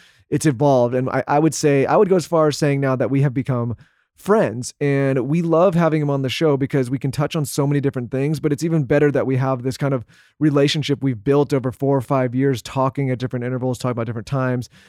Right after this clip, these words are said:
And the guy is an encyclopedia when it comes to skincare and also just so many other things in life. And so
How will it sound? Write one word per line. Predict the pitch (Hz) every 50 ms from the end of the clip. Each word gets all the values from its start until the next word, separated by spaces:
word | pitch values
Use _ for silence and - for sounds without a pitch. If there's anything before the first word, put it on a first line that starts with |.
| - -
And | - 139 143 143 139 139 139 135 - - _ _
the | 170
guy | 147 180 170 170 180 175
is | 165 170 139
an | 151 143
encyclopedia | 135 120 - 156 143 143 - 147 - - - 139 135 135 127 123
when | 127 127
it | 113
comes | - 131 131 123 104
to | 117
skincare | 104 - - 139 131 131 123 - 131 127 127 131
and | 135
also | 135 151 175 170 - 170
just | 135 131 131 - -
so | - 156
many | 160 165 156
other | 156 147 143 135 120
things | - 139 135 117 123
in | 120
life. | 120 120 117 117
And | 135 123
so | - 143 135